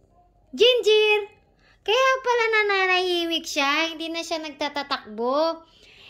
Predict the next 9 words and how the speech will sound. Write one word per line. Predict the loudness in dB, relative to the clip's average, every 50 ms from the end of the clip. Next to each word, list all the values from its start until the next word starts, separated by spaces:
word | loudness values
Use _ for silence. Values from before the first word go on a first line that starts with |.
| -4 -2
Ito | -2 0 2 2
na | 2 2 2 2
naman | 2 2 2 2
ang | 0 -2 -2 0
ganap | 0 0 0 0 -4 -6 -6 -6
niya, | -2 -2 -2 0
guys. | 0 0 0 0 2 2 2 2 2 0 -2 -8 -12 -14 -14 -12
Mga | -10 -8 -8 -8 -8 -10 -10 -6
kaibigan, | -6 -6 -6 -6 -8 -6 -6 -4 -4 -4 -2 -2 0 0 2 2 0 -2 -4 -8 -12